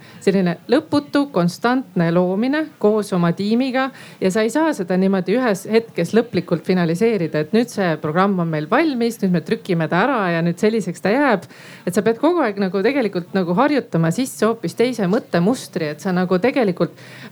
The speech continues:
kuidas asjad ajas muutuvad, nii sa pead teda kogu aeg nagu seda loomingut või seda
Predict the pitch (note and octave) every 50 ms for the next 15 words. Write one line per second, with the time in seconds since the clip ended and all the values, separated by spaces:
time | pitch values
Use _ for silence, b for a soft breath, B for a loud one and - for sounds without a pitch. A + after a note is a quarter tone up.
0 | - - - - - - - - B3 C4+ B3+ A3 G3 - A3+ A#3 B3 A#3 - G3+
1 | F3 F3+ G3 G#3 G#3+ G#3 F3+ E3 E3+ A3+ C4 D#4+ F4 D#4+ - - G3 F3 F3 F3
2 | F3 G#3+ A#3+ C4 C4 - A3 F#3 - F3+ F3 F3+ - D#3 F3 E3+ - G#3+ B3 A#3
3 | B3+ G#3 F3+ E3 D#3+ - F#3 E3+ D3 E3+ F3 F#3 F3 - F3 F3+ G#3 A#3 B3+ C4
4 | C4 B3 G#3 F#3 E3+ E3+ E3+ - - F3 E3+ F3 F3 F#3 E3+ F3+ E3+